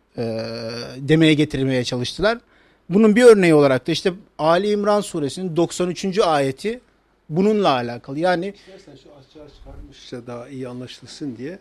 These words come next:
Speaker 2: yani o ayetlerden bir tanesini okur musun? Ya, şey, "وَعَلَى الَّذ۪ينَ هَادُوا حَرَّمْنَا." Yani iyi anlaşılsın diye. Sen şimdi şu özet olunca belki iyi anlaşılmayabilir.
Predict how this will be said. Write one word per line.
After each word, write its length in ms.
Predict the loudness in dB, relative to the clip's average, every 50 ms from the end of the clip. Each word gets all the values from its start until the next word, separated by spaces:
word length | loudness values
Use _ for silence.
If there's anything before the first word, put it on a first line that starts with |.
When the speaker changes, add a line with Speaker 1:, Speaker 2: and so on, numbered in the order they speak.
| _ _ -18 -12 -10 -10 -8 -6 -6 -4 -4
Speaker 2:
yani 240 | -4 -4 -4 -4 -4
o 40 | -6
ayetlerden 500 | -6 -8 -8 -8 -10 -10 -8 -8 -8 -8
bir 60 | -8
tanesini 420 | -10 -12 -12 -12 -12 -12 -14 -16
okur 140 | -14 -14 -14
musun? 300 | -14 -14 -14 -14 -14 -12
Ya, 460 | -12 -12 -12 -14 -16 -18 -18 -20 -20
şey, 200 | -16 -12 -10 -8
"وَعَلَى 360 | -8 -8 -8 -8 -8 -6 -6 -6
الَّذ۪ينَ 440 | -6 -8 -8 -8 -8 -10 -10 -10 -12
هَادُوا 240 | -12 -12 -12 -14 -14
حَرَّمْنَا." 560 | -14 -14 -14 -12 -12 -14 -14 -14 -14 -16 -18 -20 _ _ _ _ _ _ _ _ _ _ _ _ _ _ _ _ _ _ -14
Yani 220 | -10 -10 -8 -8 -8
iyi 220 | -6 -4 -2 -2
anlaşılsın 640 | -2 -4 -6 -8 -10 -10 -14 -16 -14 -12 -12 -10 -10 -10
diye. 160 | -12 -14 -16
Sen 320 | -16 -16 -18 -18 -18 -20 -20
şimdi 340 | -20 -20 -16 -14 -14 -14 -16
şu 160 | -18 _ -18
özet 360 | -14 -12 -10 -10 -10 -10 -10 -12
olunca 340 | -14 -12 -12 -12 -12 -12
belki 360 | -12 -14 -16 -16 -16 -16 -16 -16 _ _ _ _ _ _ _ _ _ _ _ _ _ _ _ -14
iyi 160 | -12 -10 -10
anlaşılmayabilir. 1000 | -10 -10 -12 -14 -14 -14 -14 -12 -12 -12 -14 -16 -16 -16 -16 -16 -16 -18 -20 -20